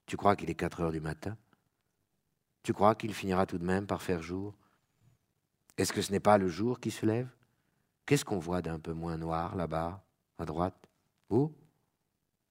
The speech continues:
Où vois-tu quelque chose dans cette espèce de chaudron ? De temps en temps, on voit une plaque claire. C'est peut-être de l'eau, peut-être que c'est la Meuse, ou le Rhin, ou l'Elbe.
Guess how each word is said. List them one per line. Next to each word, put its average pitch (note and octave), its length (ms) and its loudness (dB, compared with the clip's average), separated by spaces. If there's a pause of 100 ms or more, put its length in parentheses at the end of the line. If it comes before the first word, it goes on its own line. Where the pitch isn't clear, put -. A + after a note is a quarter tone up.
(140)
Où A#2+ 140 6
vois-tu F2+ 260 2
quelque F2 240 -2
chose G2 200 -2
dans E2 100 -6
cette D#2 160 -8
espèce E2+ 300 -4
de D#2+ 80 -6
chaudron ? F2+ 460 -4 (1000)
De F#2 60 -12
temps C#3 300 8
en B2 140 6
temps, C3+ 320 8
on A2 40 4
voit A2+ 220 6
une G#2 160 0
plaque - 500 4
claire. F#2+ 500 6 (920)
C'est - 120 -8
peut-être F2 380 -2
de F2 100 2
l'eau, F#2+ 460 2 (760)
peut-être E2 280 -2
que F#2+ 100 -2
c'est F#2+ 140 2
la G2 120 6
Meuse, A#2+ 400 -2 (540)
ou G2 120 2
le G2+ 100 8
Rhin, F2 280 4 (840)
ou G2 60 -2
l'Elbe. B2+ 380 2